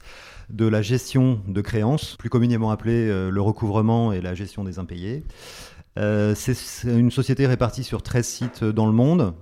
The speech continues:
avec, euh, de très gros sites sur le territoire français, mais également à l'étranger, à l'île Maurice, en Uruguay. Euh,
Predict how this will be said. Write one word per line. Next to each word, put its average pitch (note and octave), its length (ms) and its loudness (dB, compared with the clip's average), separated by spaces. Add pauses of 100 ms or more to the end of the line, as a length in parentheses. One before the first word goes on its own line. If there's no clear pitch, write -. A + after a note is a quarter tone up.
avec, G2 380 -8
euh, F#2 240 -2
de G2+ 80 -2
très G#2 220 -4
gros F#2+ 140 -4
sites G2+ 200 -10
sur G2 120 -6
le F2+ 60 -6
territoire F#2 320 -4
français, G#2 460 -4
mais G2 140 -2
également G#2 320 -4
à G2 40 -4
l'étranger, G2+ 600 -4
à G2+ 80 0
l'île F#2+ 120 -4
Maurice, G2 380 -6
en F2+ 80 -6
Uruguay. F2+ 400 -4
Euh, G#2 420 -2